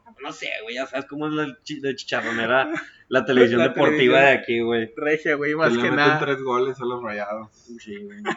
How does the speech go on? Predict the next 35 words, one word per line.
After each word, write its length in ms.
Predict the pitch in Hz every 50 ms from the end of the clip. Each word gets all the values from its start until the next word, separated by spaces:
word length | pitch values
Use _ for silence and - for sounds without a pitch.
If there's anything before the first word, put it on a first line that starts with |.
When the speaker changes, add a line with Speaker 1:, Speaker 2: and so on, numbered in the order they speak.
| - - - - -
Speaker 3:
El 160 | 110 110 113
equipo 380 | 110 - - 131 120 - 156 -
con 120 | - 135 127
la 60 | 123
nómina 360 | 120 120 123 135 139 139 135
más 220 | 135 131 135 135 135
baja. 360 | 127 123 120 - - - 107
Speaker 1:
¿No 160 | 120 131 147
viste 240 | 170 175 170 - 180
el 80 | 165 156
Speaker 3:
Más 100 | 151 156
Speaker 1:
video, 300 | 151 156 156 151 147 143
güey, 120 | 139 139 135
donde 180 | 131 131 127 127
Aldo 180 | 131 139 147
Farías 260 | 143 156 139 143 139
explica 460 | 151 151 - - 143 143 143 156 143 -
por 180 | - 135 120 -
qué 100 | 139 135
sí 120 | - 160
es 100 | 143 139
una 140 | 143 143 143
humillación, 560 | 143 143 143 143 139 139 139 135 131 127 127
güey? 120 | 123 123 120
Todavía 180 | 120 127 135
me 40 | 143 135
estás 160 | 139 147 135
preguntando 400 | - 151 143 135 139 139 139 143 131
que 100 | - 135
por 300 | - - 131 117 113 -
qué 120 | 135 131
le 120 | 131 135
mientan 300 | 135 139 139 131 131 143
la 80 | 135 131
madre. 440 | 127 123 120 117 113 113 113 113